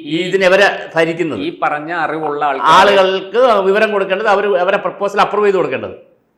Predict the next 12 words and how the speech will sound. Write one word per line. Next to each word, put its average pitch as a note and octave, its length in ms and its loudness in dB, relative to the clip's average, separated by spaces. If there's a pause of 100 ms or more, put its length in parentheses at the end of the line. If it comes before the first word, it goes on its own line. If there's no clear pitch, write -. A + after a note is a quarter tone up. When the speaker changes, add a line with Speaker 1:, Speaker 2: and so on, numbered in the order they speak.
(880)
Speaker 2:
ഇപ്പൊ - 140 -8
ഒരു D#3 120 -6
സയന്റിസ്റ്റ് F#3 400 0
ഒരു - 100 -4
പ്രപ്പോസൽ G3+ 380 -4
വെച്ചാൽ A3+ 220 -2
ആ F#3 100 0 (100)
പ്രപ്പോസൽ G3 340 -6
അപ്രൂവ് G#3 200 -6
ചെയ്യേണ്ടത് G#3 260 -4
ഗവേണിംഗ് A3 300 0
ബോഡിയാണ്. C3+ 300 -2